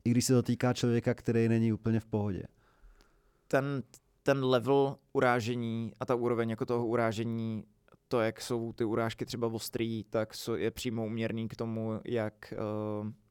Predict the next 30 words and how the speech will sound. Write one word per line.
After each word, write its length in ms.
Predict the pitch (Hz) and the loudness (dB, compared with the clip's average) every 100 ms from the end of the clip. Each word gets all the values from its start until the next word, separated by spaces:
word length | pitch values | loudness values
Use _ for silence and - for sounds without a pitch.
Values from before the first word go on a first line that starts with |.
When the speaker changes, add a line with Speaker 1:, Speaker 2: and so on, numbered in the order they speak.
| _ - | _ -10
Speaker 2:
manipulativní, 960 | 117 110 110 117 113 113 113 113 110 | -6 -6 -4 -4 -2 -4 -4 -4 -4
lživý 600 | 113 110 113 110 110 104 | -4 -4 -6 -6 -6 -6
a 420 | - 110 104 107 104 | -2 0 0 -2 -4
zákeřný 720 | 101 110 113 107 101 107 107 | -4 -6 -4 -6 -6 -6 -6
jsou 280 | 104 110 107 | -6 -6 -6
ty 100 | 107 | -6
biznesy, 600 | 110 107 104 - 107 107 113 _ _ _ - | -6 -6 -6 -6 -6 -8 -12 _ _ _ -10
na 100 | 117 | -10
který, 580 | - 113 110 110 107 104 - _ - | -6 -4 -4 -4 -6 -8 -12 _ -18
eh, 220 | - 104 104 | -12 -10 -6
který 200 | - 113 | -6 -6
zkoumáme. 440 | - 107 64 50 - _ | -6 -8 -8 -12 -16 _
Speaker 1:
Co 100 | - | -14
ti 80 | 113 | -12
zatím 220 | 220 254 | -8 -8
připadalo 440 | - 160 147 139 135 | -8 -4 -2 0 -2
jako 200 | 131 135 | -2 -4
vrchol? 500 | 110 107 101 90 71 _ _ - | -4 -6 -8 -10 -14 _ _ -16
Z 160 | - - | -14 -8
toho, 220 | 120 117 | -4 -2
tak 180 | 135 165 | -2 -2
a 60 | |
ještě 280 | 143 139 170 | 0 0 -2
pořád 280 | - 165 180 | 2 2 2
se 80 | 185 | 0
nebavíme 360 | 170 170 180 | 2 2 2
o 60 | 175 | 0
těch, 400 | - 185 - - | 0 -2 -2 -2
eh, 220 | 123 117 | 2 2
scientolozích, 1080 | 110 - 107 107 107 107 95 104 123 - | 0 2 2 4 2 2 0 -2 -4 -10